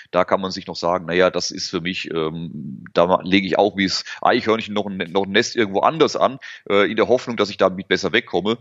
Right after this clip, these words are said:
Das kann man durchaus als Diversifizierung machen, aber ich würde auch da nicht zu viel drauf wetten, äh, dass da dann der Zugriff, ähm, äh, immer möglich ist.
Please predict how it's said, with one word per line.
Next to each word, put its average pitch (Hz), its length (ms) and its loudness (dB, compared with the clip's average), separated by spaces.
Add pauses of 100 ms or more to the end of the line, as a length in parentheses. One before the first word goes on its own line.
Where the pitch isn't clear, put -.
(160)
Das 98 160 -2
kann 113 200 -2
man 104 100 0
durchaus 95 380 0
als 87 100 -2
Diversifizierung 92 800 -4
machen, 85 300 2 (160)
aber 90 240 4
ich 90 120 -4
würde 92 180 2
auch 87 100 0
da 85 200 4
nicht 87 200 -4
zu 98 120 -4
viel 90 180 -4
drauf - 280 2
wetten, 85 280 0 (240)
äh, 85 180 4
dass 82 180 0
da 78 160 4
dann 82 160 0
der 80 100 0
Zugriff, - 480 -4
ähm, 76 480 2
äh, 76 100 4
immer 76 240 2
möglich 78 300 0
ist. - 360 -4